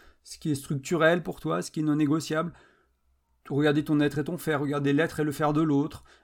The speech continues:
regarder la compatibilité autour de la sexualité, et puis apprendre à parler les langues de l'autre. Donc, une fois que t'es au clair avec tout ça, euh, ça va te permettre de vraiment te rendre compte de, voilà, on, on a le socle sur lequel on peut baser notre, notre relation, et après, encore une fois, le reste est négociable, le reste on peut faire des compromis, le reste on ajuste, et cetera. Mais déjà,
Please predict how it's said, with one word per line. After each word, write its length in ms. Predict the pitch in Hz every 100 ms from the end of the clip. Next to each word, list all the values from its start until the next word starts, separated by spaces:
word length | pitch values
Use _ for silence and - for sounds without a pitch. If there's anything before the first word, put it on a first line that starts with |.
| -
regarder 300 | 139 143 147
la 100 | 143
compatibilité 560 | 147 151 143 139 139
autour 220 | 151 151 151
de 40 |
la 60 | 143
sexualité, 760 | 156 - 170 180 175 190 185
et 40 |
puis 160 | 131 151
apprendre 240 | 139 143
à 20 | 143
parler 240 | 147 151
les 120 | 143
langues 200 | 147 151
de 60 | 165
l'autre. 260 | 165 160
Donc, 320 | 143 151 147 - _
une 120 | 175
fois 140 | 147 233
que 60 |
t'es 100 | -
au 80 | 165
clair 280 | - 208 190
avec 240 | 151 139
tout 100 | 160
ça, 320 | 135 233 302 - _ _ _ _ _ _
euh, 760 | 151 147 139 131 139 147 143 254 - _
ça 160 | -
va 100 | 160
te 60 | -
permettre 260 | 185 214 156
de 80 |
vraiment 400 | 147 180 196 226
te 120 | 214 156
rendre 220 | 151 143
compte 260 | 233 220
de, 300 | 160 208 233 - _ _ _
voilà, 200 | 170 156
on, 160 | 147 - 156
on 140 | 160
a 80 | 185
le 140 | 165
socle 360 | - 180 185 -
sur 220 | - 156
lequel 240 | 143 170
on 80 | 151
peut 100 | 156
baser 240 | 143 143 147
notre, 220 | 143 -
notre 320 | 127 127 -
relation, 440 | 156 147 - 226 240
et 100 | 151
après, 240 | - 190
encore 180 | 170 143
une 60 |
fois, 160 | 131 175
le 80 | 165
reste 240 | 165 -
est 40 | 143
négociable, 520 | 135 135 180 196 180
le 60 | 156
reste 180 | 143
on 60 | 151
peut 80 | 139
faire 180 | 160 147
des 140 | 139
compromis, 600 | 143 131 - 147 185 214
le 120 | 170
reste 240 | 143 135 147
on 100 | 135
ajuste, 480 | 135 139 226 226 -
et 100 | -
cetera. 340 | 190 170 151
Mais 140 | 151
déjà, 280 | 135 156 226